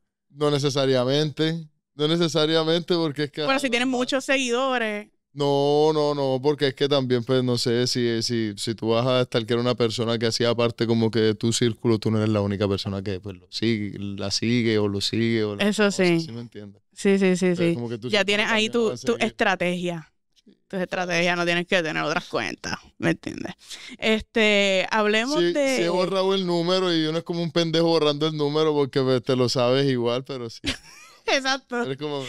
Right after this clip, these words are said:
Speaker 2: Es lo mismo, la puedes llamar igual.
Speaker 1: Sí, total, exactamente.
Speaker 2: Eso pasa. Fíjate, yo no me sé números de nadie. Eso es que, contra, era bien especial, porque para aprenderte el número hoy día.
Speaker 1: Sí.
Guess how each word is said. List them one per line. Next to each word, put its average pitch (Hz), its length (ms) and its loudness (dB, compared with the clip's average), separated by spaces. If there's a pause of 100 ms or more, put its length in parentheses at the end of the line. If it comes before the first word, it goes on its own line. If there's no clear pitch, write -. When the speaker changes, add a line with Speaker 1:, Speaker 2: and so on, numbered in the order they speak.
Speaker 2:
Es 247 140 -2
lo 262 140 2
mismo, 247 200 2
la 233 100 2
puedes 226 180 2
llamar 214 260 2
igual. 196 340 2
Speaker 1:
Sí, 160 60 -8
total, 135 400 -8
exactamente. 135 640 -6 (280)
Speaker 2:
Eso 196 260 -2
pasa. 190 220 0
Fíjate, 240 280 2
yo 196 120 2
no 208 60 -2
me 233 120 0
sé 247 140 0
números 240 340 -2
de 226 100 0
nadie. 185 460 0 (220)
Eso 175 180 -4
es 196 80 -2
que, 214 300 0 (420)
contra, 214 400 0
era 196 120 4
bien 196 160 2
especial, 226 520 0
porque 185 300 -2
para 180 220 0
aprenderte 180 440 -2
el 233 100 -2
número 254 340 0
hoy 247 140 2
día. 240 360 -4 (320)
Speaker 1:
Sí. 110 520 -6